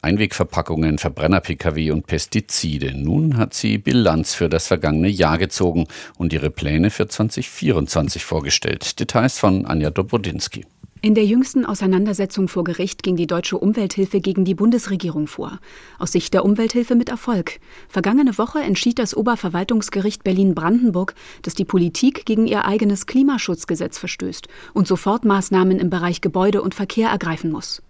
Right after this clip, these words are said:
Speaker 2: Im vergangenen Jahr hat die Umwelthilfe unzählige solcher Klagen angestrengt.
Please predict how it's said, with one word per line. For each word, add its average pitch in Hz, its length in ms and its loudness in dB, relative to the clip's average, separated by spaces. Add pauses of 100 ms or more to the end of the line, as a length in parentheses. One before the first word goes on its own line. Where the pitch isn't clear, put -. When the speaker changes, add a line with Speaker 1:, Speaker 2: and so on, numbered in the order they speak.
(640)
Speaker 2:
Im 180 100 2
vergangenen 214 380 4
Jahr 202 300 2
hat 226 140 -6
die 196 100 -2
Umwelthilfe 214 640 0
unzählige 214 640 0
solcher 165 260 -6
Klagen 156 380 -6
angestrengt. - 600 -10